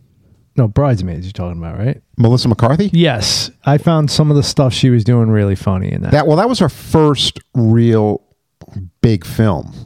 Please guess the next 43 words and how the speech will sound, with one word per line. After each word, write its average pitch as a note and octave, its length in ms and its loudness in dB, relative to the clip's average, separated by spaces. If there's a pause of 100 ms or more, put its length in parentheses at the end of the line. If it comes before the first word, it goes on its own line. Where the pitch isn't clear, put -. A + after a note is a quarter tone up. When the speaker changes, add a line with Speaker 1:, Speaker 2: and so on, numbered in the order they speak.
(280)
Speaker 1:
Yeah, A2+ 180 2
she C#3 200 0
Speaker 2:
Was C3+ 120 0
Speaker 1:
was G#2+ 60 -2
real, B2 260 0
she D3 200 0
was D3 140 2
pretty C3 260 0
funny A2 320 0
in F#2+ 100 -2
that. F#2+ 220 -2
But A#2 160 0
other C#3 220 2
than A#2+ 160 -2
that, A#2 140 2
Speaker 2:
Yeah, C3 140 2
'cause C3+ 120 0
Kristen A3+ 380 2
Wiig's F3+ 280 0
the A2+ 60 -2
straight D#3+ 340 0
man. D#2+ 200 -2 (640)
Speaker 1:
Yeah. A2 260 0 (200)
Speaker 2:
But - 300 0 (180)
what's D3+ 280 0
his D#3 140 0
name? A2 240 2
Chris - 400 0
from A#2+ 360 0
Speaker 1:
The C#3 100 2
I C3 120 2
T D#3+ 160 2
Speaker 2:
from C3+ 200 0
the C3+ 60 2
Speaker 1:
crowd. C3 100 2
Speaker 2:
I B2+ 40 2
T D3 160 2
Speaker 1:
Yeah. E3+ 140 4
Speaker 2:
crowd. G#2+ 180 0
Chris, - 240 2
what's B2 240 -2
his C#3+ 160 -2
name? D#3 420 -4